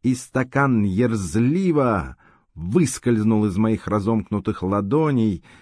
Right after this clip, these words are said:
и с пронзительным звоном полетел вниз, разлетаясь на куски дребезга еще до того,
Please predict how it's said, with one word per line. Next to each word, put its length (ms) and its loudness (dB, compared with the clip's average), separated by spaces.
и 80 0
с 60 -12
пронзительным 840 2
звоном 680 0
полетел 640 2
вниз, 880 0
разлетаясь 760 0
на 100 0
куски 400 -4
дребезга 800 0
еще 400 0
до 140 -2
того, 520 0